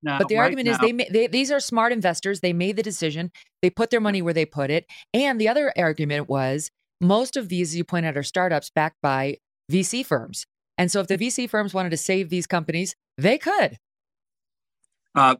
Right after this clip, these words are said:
Speaker 1: but the money is, if the money is parked at a bank that, uh,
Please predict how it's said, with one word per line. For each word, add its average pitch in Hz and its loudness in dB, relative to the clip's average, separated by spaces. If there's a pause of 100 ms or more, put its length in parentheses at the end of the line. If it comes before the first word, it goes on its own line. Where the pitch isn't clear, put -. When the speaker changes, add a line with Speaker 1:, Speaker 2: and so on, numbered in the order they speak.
(360)
Speaker 1:
but 139 0
the 143 0
money 147 4
is, 127 -4 (100)
if 131 -8
the 135 -2
money 151 4
is 127 -4
parked 147 2
at 123 -4
a 117 -8
bank 135 -2
that, 117 -8 (160)
uh, 120 0